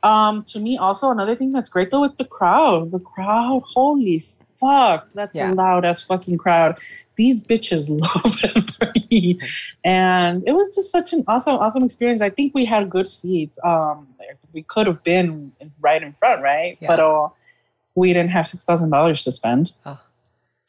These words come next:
Speaker 1: Um, <laughs>
Speaker 2: But it's
Speaker 1: just
Speaker 2: okay
Speaker 1: kidding.
Speaker 2: because one day
Speaker 1: Pero
Speaker 2: Benito would be like, "Wow, you guys are so great. Come see my show, front row."
Speaker 1: I fucking hope so. I wanted to so bad either cosplay
Speaker 2: And I feel like he would love us
Speaker 1: or
Speaker 2: because he'd be like, "Oh my God, you guys like my music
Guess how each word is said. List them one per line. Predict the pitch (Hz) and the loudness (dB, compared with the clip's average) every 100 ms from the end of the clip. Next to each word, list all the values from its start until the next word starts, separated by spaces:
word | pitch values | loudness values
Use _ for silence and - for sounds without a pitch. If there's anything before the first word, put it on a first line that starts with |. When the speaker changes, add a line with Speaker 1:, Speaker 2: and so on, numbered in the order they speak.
| - | -2
Speaker 1:
Um, | 180 175 175 | 2 4 4
<laughs> | 202 | 2
Speaker 2:
But | |
it's | 277 269 | 2 2
Speaker 1:
just | - 208 208 | 2 4 4
Speaker 2:
okay | 190 | 4
Speaker 1:
kidding. | 240 | 2
Speaker 2:
because | 214 196 175 | 2 -2 0
one | 190 | 0
day | 226 | 2
Speaker 1:
Pero | 220 | 2
Speaker 2:
Benito | 208 190 | 2 0
would | 196 185 | -2 -2
be | 185 | 0
like, | 175 165 | -2 0
"Wow, | 170 185 | -2 -2
you | 160 160 | -4 -4
guys | 175 190 | -4 -2
are | 185 | -6
so | 156 - | -6 -10
great. | 156 151 147 135 | -8 -6 -8 -10
Come | 151 | -18
see | 143 156 | -18 -16
my | 156 | -14
show, | 143 139 135 135 - | -6 -4 -4 -6 -8
front | - 131 | -6 -4
row." | 127 123 127 _ - | -6 -8 -14 _ 0
Speaker 1:
I | 277 339 403 440 403 | 2 4 4 2 0
fucking | - 359 359 349 311 247 | 0 0 0 0 2 2
hope | - 196 247 427 | 0 0 0 0
so. | - - 202 214 262 - _ - | -4 -2 -2 0 -4 -8 _ -6
I | 254 320 | -4 -2
wanted | 269 269 285 370 392 | -2 -2 -2 -4 -6
to | - 320 | -4 -4
so | - - - 220 240 | -4 -6 -2 2 2
bad | 226 202 190 190 208 226 - | 0 0 2 2 0 -2 -6
either | 226 190 165 - | -8 -6 -6 -8
cosplay | - | -2
Speaker 2:
And | 214 247 247 277 | 0 2 2 2
I | 277 226 | 2 2
feel | 262 | 4
like | 254 | 2
he | 240 233 | 2 0
would | 214 214 | 2 2
love | 226 208 | 4 4
us | 220 185 | 4 2
Speaker 1:
or | - | -2
Speaker 2:
because | 175 180 | -4 -2
he'd | 170 165 | -2 -4
be | 180 | -4
like, | 170 | -4
"Oh | 160 | -4
my | 175 185 | -4 -2
God, | 175 156 | -4 -4
you | |
guys | 160 165 | -6 -6
like | 165 | -6
my | 165 | -4
music | 156 151 147 | -4 -4 -8